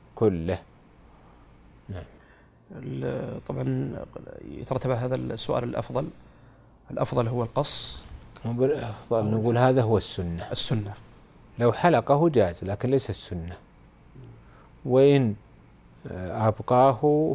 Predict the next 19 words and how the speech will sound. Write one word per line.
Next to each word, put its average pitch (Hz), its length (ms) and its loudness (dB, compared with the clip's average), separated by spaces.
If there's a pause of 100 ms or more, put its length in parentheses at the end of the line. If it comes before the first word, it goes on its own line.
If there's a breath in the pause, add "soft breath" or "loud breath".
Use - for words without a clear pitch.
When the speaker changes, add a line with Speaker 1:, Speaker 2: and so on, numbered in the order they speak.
Speaker 1:
فإنه 101 460 0
يكون 110 320 -4
قد 95 160 -2
خالف 107 460 -4
السنة. 71 500 -12 (960)
Speaker 2:
فيكون 131 360 -4
أخذ 120 300 -4 (640 soft breath)
يعني 107 440 -8
حوافه 113 640 -4 (420)
وجوانبه، 120 560 -4
هذا 120 220 -8
هو 113 140 -8
السنة. 104 360 -4
Speaker 1:
هو - 0 -
السنة. 95 260 -16 (1400)
Speaker 2:
نعم. 110 100 -12 (1200 soft breath)
طيب، 127 180 -2
بذلك، 127 440 -2
آه، 113 200 -4